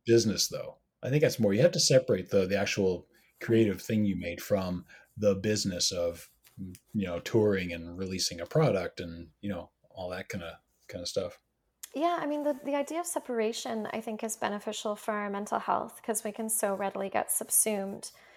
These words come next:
Speaker 2: by the machine that unfortunately does
Speaker 1: Yeah.
Speaker 2: dominate the creative industries. That all said, though, I think it is also important to approach it holistically and recognize, you know, that those hours backstage are part of it. They're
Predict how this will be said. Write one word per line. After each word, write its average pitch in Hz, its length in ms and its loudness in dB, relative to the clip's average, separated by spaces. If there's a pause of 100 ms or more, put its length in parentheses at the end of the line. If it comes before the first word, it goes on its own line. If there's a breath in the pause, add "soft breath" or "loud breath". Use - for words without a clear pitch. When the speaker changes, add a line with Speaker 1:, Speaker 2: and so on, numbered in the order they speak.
(120 soft breath)
Speaker 2:
by 202 280 8
the 208 120 0
machine 190 760 -2 (200)
that 220 100 2
unfortunately 202 500 0
does 196 220 -2
Speaker 1:
Yeah. - 0 -
Speaker 2:
dominate 202 600 -4 (200)
the 208 80 -6
creative 196 560 -2
industries. 214 640 -2 (360 loud breath)
That 285 200 8
all 294 120 4
said, 269 260 2
though, 233 120 2
I 214 120 4
think 226 200 -6
it 247 120 -4
is 214 180 0
also 208 360 0
important 202 520 -4 (480)
to 226 180 4
approach 208 300 0
it 208 100 -8
holistically 190 760 -2
and 208 100 -4
recognize, 190 640 -6
you 214 80 2
know, 190 100 -2
that 190 160 -6
those 196 260 -2 (420 loud breath)
hours 196 440 6
backstage 196 720 0
are 185 300 -2 (320)
part - 720 -2 (120)
of 190 220 2
it. - 200 -2
They're 185 380 0